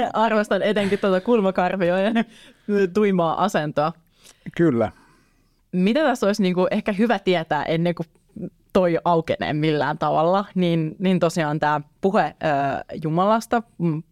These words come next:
Speaker 1: puhe ihmisestä, puhe, ö, synnistä, mikä erottaa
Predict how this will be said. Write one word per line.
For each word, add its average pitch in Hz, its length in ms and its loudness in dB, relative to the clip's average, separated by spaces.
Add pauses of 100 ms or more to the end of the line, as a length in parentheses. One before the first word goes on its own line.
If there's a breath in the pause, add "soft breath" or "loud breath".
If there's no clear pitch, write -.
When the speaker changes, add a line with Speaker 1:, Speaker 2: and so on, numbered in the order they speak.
(140)
Speaker 1:
puhe 156 320 0
ihmisestä, 196 680 2 (540 loud breath)
puhe, 185 400 2 (720)
ö, - 60 -2
synnistä, 208 480 0
mikä 151 240 -2
erottaa 156 640 -2